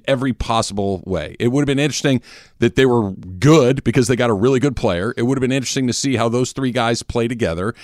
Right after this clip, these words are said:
It would have been interesting to see what he does when the, the glow of the new team starts to wear off and he s-, becomes Kyrie Irving all over again. Um, it would have been interesting. That being said, I'm not entirely sure that,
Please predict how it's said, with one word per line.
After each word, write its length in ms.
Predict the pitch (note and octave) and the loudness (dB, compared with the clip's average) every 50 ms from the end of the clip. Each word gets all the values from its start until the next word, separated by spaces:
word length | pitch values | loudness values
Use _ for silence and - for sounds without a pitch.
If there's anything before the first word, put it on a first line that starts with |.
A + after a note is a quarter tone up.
| - - - | -20 -20 -4
It 80 | - B2 | -2 0
would 180 | B2 B2 B2 | 0 2 0
have 60 | B2+ | 0
been 100 | B2 B2+ | -2 -2
interesting 380 | B2 C3 B2+ A2+ - - C3 B2 | -2 -4 -4 -4 -4 -4 -4 -4
to 60 | A2+ | -4
see 420 | - - C3 C3 B2+ B2 B2 A2+ - _ _ _ _ _ _ | -4 -4 -2 -2 0 0 -2 -4 -6 _ _ _ _ _ _
what 360 | - F2+ F#2 G2+ A#2 C3 - | -10 -6 -2 0 0 0 0
he 180 | F#2 A2+ B2+ B2 | 0 -2 -2 -2
does 520 | G#2+ F#2 B2+ C3+ C#3 B2+ B2 C3 B2+ - | 0 0 0 2 2 2 0 0 0 -2
when 380 | A#2 A2+ A#2 A2+ A2 A2 A2 - - | -2 -2 -2 -2 -2 -2 -4 -4 -4
the, 400 | G2 A#2 A2 G#2 G2+ G2 F2+ - _ - | -2 0 0 0 -2 -4 -6 -10 _ -8
the 80 | G#2+ G2 | -8 -8
glow 600 | F#2 G2+ A2+ A#2+ C3 C3+ C#3 C3 B2+ C3 B2+ A#2 | -6 -6 -4 -2 0 0 0 0 0 0 -2 -2
of 200 | - A#2 A2 G2+ | -4 -6 -6 -4
the 80 | G#2+ | -2
new 220 | G#2+ A#2 B2+ A#2 G#2 | 0 0 0 0 -2
team 400 | - - C#3 C#3 C3+ B2+ A#2 A2 | -2 -2 0 0 0 0 -2 -2
starts 320 | - - G#2 E2+ - - | -2 -2 -2 -2 -2 -2
to 100 | - B2 | -2 0
wear 300 | G#2 F#2+ A2+ A2 G2+ G2 | 0 0 0 0 0 0
off 280 | F#2+ G2+ A2+ B2+ - A#2 | 0 0 0 -2 -2 -4
and 100 | A2 G#2 | -2 -2
he 80 | A2 A2 | -2 -2
s-, 180 | G2+ - - | -4 -6 -10
becomes 400 | - G2+ G2 G2 - A#2 A2 G#2 - | -12 -12 -10 -6 -4 -4 -4 -4 -6
Kyrie 380 | - A2 A2+ A2 G2+ G2+ G2+ | -4 -2 -2 0 0 0 0
Irving 320 | A2 B2 A#2+ G#2+ G#2+ G#2 G2+ | 0 0 -2 -2 -2 -2 -2
all 160 | F#2+ G2 G2 | -2 -2 -2
over 240 | F#2 F2 E2 F#2 F2+ | -2 -4 -4 -4 -6
again. 420 | E2+ D2 E2+ E2+ E2 E2+ G#2+ D3+ - - - - - - - _ - | -6 -6 -6 -6 -4 -4 -4 -6 -6 -10 -18 -20 -20 -20 -20 _ 2
Um, 220 | C#3 D3 D3+ D3+ - | 2 2 2 2 2
it 160 | E3+ F3 E3 F3 | 0 0 2 4
would 160 | F3 G3 F#3+ | 4 4 4
have 80 | F3+ | 4
been 140 | C#3+ E3 D#3+ | 2 0 0
interesting. 500 | D#3+ D#3+ C#3 - B2 - - F#2 E2 F#2 | 0 -2 -2 -2 -4 -4 -4 -4 -4 -2
That 200 | G#2+ D3 E3+ D#3 | -2 -2 -2 0
being 180 | - E3+ D3+ B2+ | 0 0 0 0
said, 480 | - - - F3 D#3 C3 A#2 A2+ A#2 - - - - - - - - - - | -2 -2 0 2 2 2 2 0 -2 -6 -14 -20 -20 -20 -20 -20 -20 -12 -4
I'm 280 | - C3 C#3 C3+ C#3 D3 | -2 0 0 2 0 0
not 260 | D#3 D#3 D#3+ E3 - | 2 0 0 -2 -2
entirely 540 | - C#3 C3+ - C3+ C3+ C#3 C#3 C3 B2 A#2 | -2 -2 -2 -2 0 0 0 0 0 -2 -2
sure 420 | - - - C#3+ C#3 B2 A#2+ A#2 G#2 | -2 -2 0 0 2 2 0 0 -2
that, 320 | D#2+ G2 A#2+ A#2 - - | -2 -2 -2 -2 -2 -6